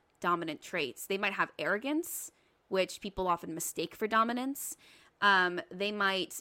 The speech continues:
be posturing. They might be very fragile in terms of their ego.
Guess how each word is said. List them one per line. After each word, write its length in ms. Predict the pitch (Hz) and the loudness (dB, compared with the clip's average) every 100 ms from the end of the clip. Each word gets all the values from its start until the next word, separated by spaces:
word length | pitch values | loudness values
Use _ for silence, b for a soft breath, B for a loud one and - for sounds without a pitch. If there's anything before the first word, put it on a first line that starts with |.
| - | -10
be 160 | 180 165 | -10 -4
posturing. 960 | - 160 175 - 247 240 240 240 254 B B _ | 0 0 0 -2 -4 -2 -2 -4 -6 B B _
They 140 | 190 | -4
might 420 | 196 190 208 - | 0 2 0 -4
be 440 | 190 185 180 175 160 - | -8 -4 -2 -4 -8 -6
very 340 | 185 190 208 | -2 0 0
fragile 760 | 180 - 160 156 165 165 196 220 - | -2 0 2 2 0 -2 -2 -6 -12
in 120 | 180 | -10
terms 240 | 175 180 175 | -6 -6 -4
of 60 | |
their 140 | 160 151 | -4 -4
ego. 540 | 151 143 175 180 220 | -8 -4 0 2 2